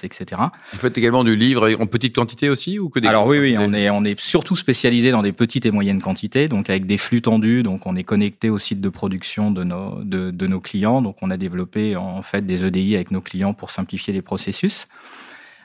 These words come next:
Speaker 1: On a une partie de notre activité sur le marketing. Euh, donc là, c'est un, une activité qui souffre un peu, hein, parce que notre plus gros concurrent aujourd'hui, c'est le digital, et c'est un marché qui est fortement digitalisé.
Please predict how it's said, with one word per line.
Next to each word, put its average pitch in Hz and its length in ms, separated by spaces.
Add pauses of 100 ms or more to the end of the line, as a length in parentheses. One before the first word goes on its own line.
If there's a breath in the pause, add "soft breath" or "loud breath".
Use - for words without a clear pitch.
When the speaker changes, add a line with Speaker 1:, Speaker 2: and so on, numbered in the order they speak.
(120 loud breath)
Speaker 1:
On 120 200
a 131 180
une 131 160
partie - 340
de 123 140
notre 110 320
activité 117 420
sur - 140
le 104 80
marketing. 127 560 (800)
Euh, 98 380
donc 110 240
là, 113 80
c'est 107 160
un, 95 160
une 104 160
activité 104 400
qui 107 160
souffre - 320
un 113 80
peu, 170 160
hein, 147 80
parce - 140
que 107 60
notre 95 140
plus - 140
gros 107 160
concurrent 107 400
aujourd'hui, 98 320
c'est - 160
le 90 60
digital, 95 520
et 95 180
c'est 92 220
un 92 120
marché 92 300
qui - 120
est 95 60
fortement 110 460
digitalisé. 95 640